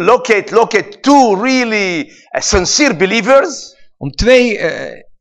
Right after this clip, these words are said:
Speaker 2: serieuze gelovigen uit te nodigen.
Speaker 1: Committed,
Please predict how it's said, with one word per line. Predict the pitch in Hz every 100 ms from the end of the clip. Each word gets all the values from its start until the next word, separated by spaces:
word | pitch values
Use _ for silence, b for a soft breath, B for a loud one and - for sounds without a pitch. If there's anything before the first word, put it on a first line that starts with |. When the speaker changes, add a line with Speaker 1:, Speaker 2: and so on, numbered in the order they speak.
| _ _ _ - - -
Speaker 2:
serieuze | - 220 208 220 240 185 160
gelovigen | 175 220 240 196 190
uit | 190 185
te | 180
nodigen. | 165 160 147 139 139 - _ _ _ _ _
Speaker 1:
Committed, | 214 202 240 - 262 254 240